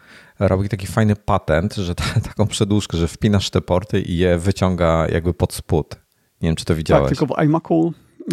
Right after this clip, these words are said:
Speaker 2: tylko w iMacu one są na dole, więc tam nie za bardzo nie widzisz po prostu tego, nie? A gdyby one były tak, że z góry zerkasz i od razu wszystko widzisz, no to zupełnie inaczej by się ich używało.
Speaker 1: E, no, i ja bym, wiesz, ja,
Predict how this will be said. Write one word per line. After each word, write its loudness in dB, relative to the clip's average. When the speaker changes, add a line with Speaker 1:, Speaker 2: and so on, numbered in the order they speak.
Speaker 2:
tylko 0
w -6
iMacu 0
one 0
są -4
na 0
dole, 0
więc -4
tam 0
nie 0
za 0
bardzo -2
nie 0
widzisz -2
po -6
prostu -8
tego, -4
nie? -2
A 0
gdyby 0
one 2
były 0
tak, -2
że 2
z -6
góry 0
zerkasz -2
i -2
od -2
razu 0
wszystko -8
widzisz, -2
no 0
to 2
zupełnie 0
inaczej -2
by -6
się -8
ich -6
używało. -6
Speaker 1:
E, -2
no, 0
i -4
ja 0
bym, -4
wiesz, -2
ja, -2